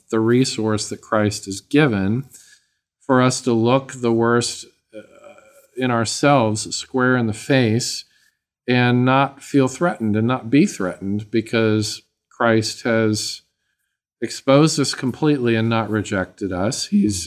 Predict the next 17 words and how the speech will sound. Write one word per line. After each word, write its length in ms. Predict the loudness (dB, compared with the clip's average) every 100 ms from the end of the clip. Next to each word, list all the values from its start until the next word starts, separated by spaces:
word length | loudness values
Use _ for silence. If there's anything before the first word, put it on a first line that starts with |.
| -8
he's, 440 | -2 -2 -2 -6 -14 _ -4
he 140 | 0
knows 540 | 2 2 2 2 2 2
us, 400 | 0 0 -6 -12 _ _ _ _ _ _ _ _ _ -6
you 160 | -2
know, 100 | -2
to 140 | -4 -4
the 100 | -4
bottom 640 | -2 2 4 4 4 2
of, 480 | 0 -2 -2 -4 -6
of 320 | -4 -4 -2
the 100 | -2
recesses 720 | 2 4 4 4 -2 -2 -2
of 160 | -2 -2
who 140 | 0
we 180 | 2 0
are 520 | 0 0 0 0 -2